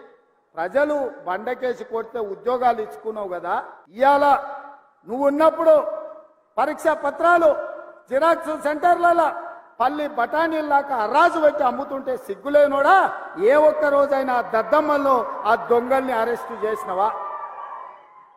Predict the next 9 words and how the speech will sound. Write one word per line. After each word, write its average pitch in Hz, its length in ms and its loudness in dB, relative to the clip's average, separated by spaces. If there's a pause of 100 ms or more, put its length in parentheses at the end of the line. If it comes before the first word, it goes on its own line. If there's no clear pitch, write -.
(120)
మేము 262 300 0
వచ్చినాక 277 480 0
బొక్కలేసినాం 269 1000 2 (420)
ఎవడైనా 226 600 -2
అట్లా 196 280 -8 (140)
చేస్తా 214 320 -4
అంటే. 196 320 -4 (360)
ఒక్క 294 280 2
రోజైనా 349 680 4